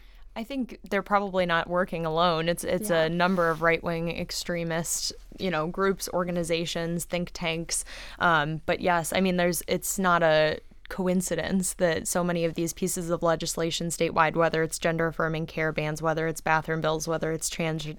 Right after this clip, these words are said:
Speaker 1: transgender athlete ban legislation, why they look so virtually identical. And, and we know, as we said before, you know, there's six athletes in Ohio who are competing, you know, as trans athletes. Like, it's not like this is some, like,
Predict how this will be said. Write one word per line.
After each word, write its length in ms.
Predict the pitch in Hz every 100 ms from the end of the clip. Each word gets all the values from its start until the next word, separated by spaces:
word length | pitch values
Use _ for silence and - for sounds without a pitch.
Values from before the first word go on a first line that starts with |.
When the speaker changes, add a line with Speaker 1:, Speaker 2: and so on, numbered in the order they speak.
| -
Speaker 1:
transgender 640 | - 196 180 180 175 170 165
athlete 540 | 160 165 175 160 -
ban 240 | 170 156 160
legislation, 760 | 160 165 - 175 165 - 165 - - - -
why 260 | - 175 175
they 180 | 165
look 200 | 160 165
so 220 | - 175 170
virtually 500 | 170 170 - 170 160
identical. 560 | 156 160 165 - - -
And, 180 | 185 185 - - -
and 160 | - 208
we 120 | 202
know, 280 | 220 302 190
as 160 | 180 185
we 80 |
said 180 | 185 190
before, 380 | 180 175 214 202
you 80 | 175
know, 100 | 165
there's 200 | 160 160
six 220 | - -
athletes 500 | - 165 - 160 -
in 80 | 165
Ohio 440 | 160 156 156 156
who 80 | 160
are 120 | 165
competing, 720 | 165 180 - 165 160 160 165 -
you 120 | 175
know, 320 | 160 151 160 -
as 240 | 170 -
trans 320 | - 170 165
athletes. 580 | 165 165 196 160 156 -
Like, 220 | 160 160 - - - - - -
it's 80 | -
not 140 | -
like 160 | 208 -
this 180 | 180
is 300 | 190 170 165 -
some, 240 | 196 175
like, 160 | 165